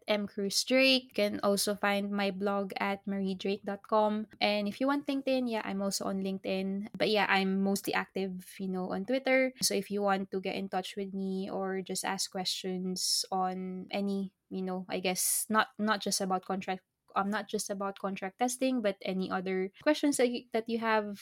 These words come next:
around, you know, testing or just, you know, other types of testing tools as well that I have experience. And yeah,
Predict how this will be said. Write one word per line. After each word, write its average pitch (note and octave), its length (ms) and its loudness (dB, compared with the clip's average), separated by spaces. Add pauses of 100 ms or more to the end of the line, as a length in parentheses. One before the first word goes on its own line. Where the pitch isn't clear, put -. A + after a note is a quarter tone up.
(120)
around, G3 580 0 (140)
you G3 140 -6
know, F#3+ 160 -4
testing F#3 640 -4
or F3+ 500 -2
just, - 540 -6
you F#3+ 100 -6
know, F#3+ 140 -6
other A3 240 4
types F#3+ 260 -2
of F#3 140 -8
testing F#3 340 -4
tools F#3 260 -4
as F#3+ 160 -4
well F#3+ 140 0
that F#3 120 -2
I F#3 80 0
have F#3 220 -4
experience. G3 600 -4
And A3+ 140 -4
yeah, C4+ 140 -4